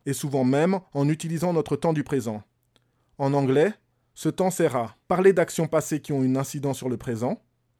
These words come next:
Paul a mangé tous les biscuits, parler d'actions ayant commencé dans le passé mais toujours en cours au moment où l'on parle,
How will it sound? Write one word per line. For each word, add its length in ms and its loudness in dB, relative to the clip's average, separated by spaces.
Paul 200 4
a 60 2
mangé 340 0
tous 120 -4
les 100 -2
biscuits, 480 -6
parler 260 6
d'actions 460 0
ayant 200 0
commencé 440 0
dans 120 0
le 80 4
passé 480 -2
mais 140 -4
toujours 360 0
en 100 2
cours 180 0
au 60 4
moment 280 0
où 120 0
l'on 120 -2
parle, 360 0